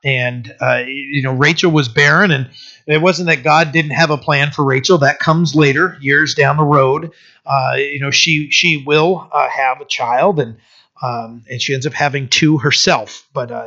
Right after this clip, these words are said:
we'll get into this here. Verse thirty-two, "So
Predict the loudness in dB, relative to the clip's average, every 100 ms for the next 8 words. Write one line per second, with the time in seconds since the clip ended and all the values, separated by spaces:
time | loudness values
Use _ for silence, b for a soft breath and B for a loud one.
0 | -6 -4 -4 -4 -4 0 0 0 0 -2
1 | 0 0 2 2 2 4 4 2 2 2
2 | 2 2 0